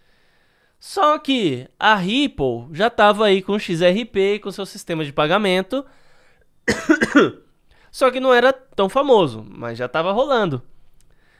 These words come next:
E daí quando ele tomou conhecimento,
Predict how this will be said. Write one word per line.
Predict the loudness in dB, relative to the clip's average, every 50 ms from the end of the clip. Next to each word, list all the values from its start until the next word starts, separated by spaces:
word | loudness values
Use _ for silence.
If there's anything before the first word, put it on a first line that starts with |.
| _ _ _
E | -4 -2 -2 -2 -2 -6 -2
daí | 0 2 4 4 2
quando | 2 -2 -2 -2
ele | -6 -6 -4
tomou | -2 -2 0 0 0 -4 -4
conhecimento, | -4 -4 -4 -4 -6 -8 -8 -4 -2 -2 -2 -2 -4 -6 -8 -8